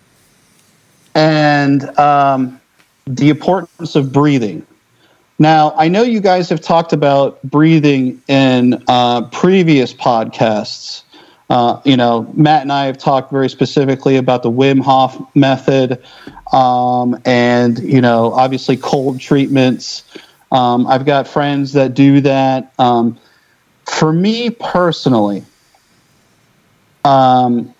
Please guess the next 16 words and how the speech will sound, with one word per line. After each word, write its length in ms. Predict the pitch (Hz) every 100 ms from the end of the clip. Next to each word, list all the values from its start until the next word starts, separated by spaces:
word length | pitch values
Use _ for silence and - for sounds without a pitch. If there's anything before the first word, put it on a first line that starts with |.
| _ -
I 220 | 143 170
rely 760 | 170 170 160 156 151 151 156
on 280 | 147 131 127
breathing 560 | 117 135 151 170 196 190
techniques, 800 | - 190 190 185 214 226 - -
both 480 | 143 139 135 135 -
in 140 | 143 139
a, 220 | 127 - _
in 180 | 135 123
an 120 | 117
acute 960 | 113 - - - 175 202 233 - - - _ _ _ _ _ _ _
situation, 960 | - - 208 - 214 214 233 262 277 247
like, 560 | 156 120 117 117 - _ _ _ _ _ _ _ _ _
you 120 | 147
know, 360 | 139 131 135 135
if 500 | 135 120 - -